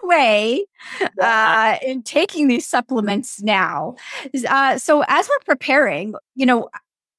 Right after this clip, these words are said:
Speaker 1: I'm, I'm interested, what's your routine with your kids,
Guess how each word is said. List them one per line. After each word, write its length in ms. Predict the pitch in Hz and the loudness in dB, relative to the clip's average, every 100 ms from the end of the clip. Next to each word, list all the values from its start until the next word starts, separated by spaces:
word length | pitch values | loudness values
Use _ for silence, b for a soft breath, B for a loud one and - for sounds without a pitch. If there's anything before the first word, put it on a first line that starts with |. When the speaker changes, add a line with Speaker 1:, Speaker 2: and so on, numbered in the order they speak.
| _ | _
Speaker 1:
I'm, 220 | 269 285 - | 4 4 4
I'm 120 | 277 | 2
interested, 460 | 339 415 - 294 269 | 2 0 -4 -4 -2
what's 400 | 247 349 - - | -2 -2 -4 -2
your 160 | 262 254 | 0 0
routine 640 | 226 214 - 220 214 202 | -4 -6 -4 0 0 -2
with 220 | 190 - | -6 -6
your 260 | 202 220 220 | -2 -2 -2
kids, 640 | - - - 247 - | -8 -10 -10 -16 -20